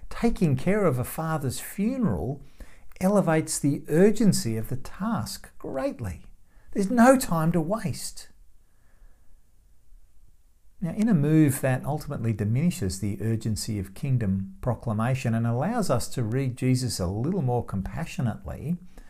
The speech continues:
some commentators say that the expression, "Let me first go and bury my father," does not necessarily mean that the father is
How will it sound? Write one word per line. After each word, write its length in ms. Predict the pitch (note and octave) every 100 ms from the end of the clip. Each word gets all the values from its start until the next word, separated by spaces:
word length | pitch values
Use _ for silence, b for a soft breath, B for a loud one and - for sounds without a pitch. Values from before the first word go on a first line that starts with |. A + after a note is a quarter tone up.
| b b b b
some 360 | - G#3+ C4+
commentators 720 | - A3+ G#3+ F#3+ D3 B2+ A#2+ G2+
say 520 | - - - C#3+ C3+
that 160 | C3 A#2+
the 100 | B2+
expression, 720 | B2 - - B2 - B2 A#2 B B B B - -
"Let 320 | A#2 E3 -
me 100 | B2+
first 380 | - C3+ B2+ -
go 180 | A#2
and 140 | A2 G#2
bury 240 | A2 A2+
my 240 | G#2+ F#2+ F#2
father," 720 | - C#3+ C#3+ C3+ - - A2+ - - - b b b b b
does 160 | A#2+
not 260 | C3+ A3+ F#3+
necessarily 760 | C3 C#3 C3+ - C#3 B2+ G#2+ G#2
mean 440 | A2 C3 G#3+ B2+
that 160 | G#2 B2
the 80 | A#2+
father 680 | - - D3+ C#3+ B2+ B2 -
is 360 | B2+ G#2 -